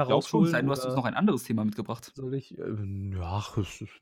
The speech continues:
Speaker 1: ich glaube nicht. Also, ich hab mal wieder mein Zimmer gesaugt, falls es jemanden interessiert.
Speaker 2: Oh, das hab
Speaker 1: Aber,
Speaker 2: ich letztes
Speaker 1: äh,
Speaker 2: Mal vor. Huh, huh, das ist her.
Speaker 1: <laughs>
Speaker 2: Ui.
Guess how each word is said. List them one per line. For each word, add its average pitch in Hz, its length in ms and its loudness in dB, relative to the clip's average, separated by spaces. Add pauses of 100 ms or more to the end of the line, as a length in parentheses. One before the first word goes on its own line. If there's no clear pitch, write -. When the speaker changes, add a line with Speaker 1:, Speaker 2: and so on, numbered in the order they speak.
(140)
Speaker 1:
ich - 180 -20
glaube 110 480 0
nicht. 107 500 -4
Also, 101 260 -6
ich - 280 -4
hab - 380 2
mal 104 520 2
wieder 127 180 4
mein 98 140 0
Zimmer 185 300 4
gesaugt, 98 560 2
falls 98 320 -2
es - 160 -6
jemanden 104 300 -6
interessiert. 104 600 -4 (340)
Speaker 2:
Oh, - 120 -2
das 101 180 2
hab - 20 2
Speaker 1:
Aber, 104 120 0
Speaker 2:
ich - 60 -4
letztes 104 120 -2
Speaker 1:
äh, 101 40 -2
Speaker 2:
Mal 123 80 0
vor. 107 340 -2 (160)
Huh, 349 200 4 (720)
huh, 196 100 6 (120)
das 151 180 10
ist 139 140 8
her. 120 200 4 (300)
Speaker 1:
<laughs> - 1000 -2
Speaker 2:
Ui. 339 280 6